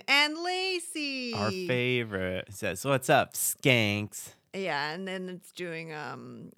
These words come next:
Speaker 1: a little, uh, clip fest of Lacey's worst moments,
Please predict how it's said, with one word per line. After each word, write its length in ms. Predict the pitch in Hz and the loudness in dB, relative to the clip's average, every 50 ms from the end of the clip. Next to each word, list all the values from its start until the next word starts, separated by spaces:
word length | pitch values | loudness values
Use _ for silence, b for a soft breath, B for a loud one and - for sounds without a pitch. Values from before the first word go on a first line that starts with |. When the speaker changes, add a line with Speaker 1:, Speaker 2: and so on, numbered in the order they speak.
| - _ - | -16 _ -12
Speaker 1:
a 100 | 170 170 | -12 -10
little, 640 | 165 160 160 165 156 147 147 143 143 - - - - | -10 -10 -10 -8 -8 -8 -8 -8 -8 -10 -10 -10 -10
uh, 360 | 104 98 92 87 - - - - - | -10 -10 -10 -10 -12 -14 -16 -18 -20
clip 300 | - - 220 214 - - | -14 -10 -10 -10 -10 -8
fest 420 | - 208 196 190 196 196 190 - - | -4 -2 -2 0 -2 -2 -6 -8 -8
of 220 | 170 147 - 170 | -8 -8 -8 -8
Lacey's 580 | 175 175 175 180 - 175 151 156 160 170 185 190 | -8 -8 -8 -8 -10 -10 -10 -10 -12 -12 -14 -12
worst 380 | 170 180 196 202 202 202 - | -10 -8 -6 -6 -6 -6 -8
moments, 580 | 175 165 160 160 156 156 165 170 - - - | -8 -8 -8 -8 -8 -8 -8 -10 -10 -14 -16